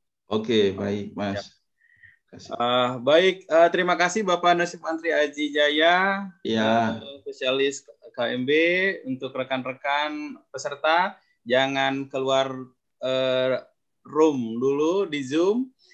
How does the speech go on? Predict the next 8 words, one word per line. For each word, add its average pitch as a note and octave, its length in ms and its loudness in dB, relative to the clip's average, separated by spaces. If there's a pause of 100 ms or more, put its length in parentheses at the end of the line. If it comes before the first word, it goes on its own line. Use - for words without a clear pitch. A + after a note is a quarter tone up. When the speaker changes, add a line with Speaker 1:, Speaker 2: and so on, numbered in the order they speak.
(180)
Speaker 2:
Eh, B2+ 240 -4
insya C3+ 160 -2
Allah E3 160 2
kita C#3+ 400 -4
ada C3 160 2
latihan D3 480 0
setelah C3 400 -6
ini, D3+ 560 -8